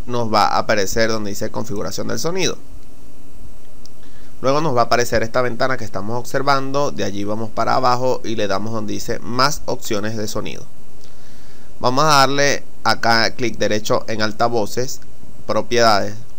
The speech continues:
y luego le vamos a dar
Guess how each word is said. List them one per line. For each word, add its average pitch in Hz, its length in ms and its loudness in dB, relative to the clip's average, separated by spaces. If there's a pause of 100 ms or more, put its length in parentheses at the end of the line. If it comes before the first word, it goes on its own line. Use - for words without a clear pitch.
(1040)
y 127 280 0
luego 113 560 2 (300)
le 107 340 0
vamos 107 500 0 (540)
a 101 140 2
dar 107 400 4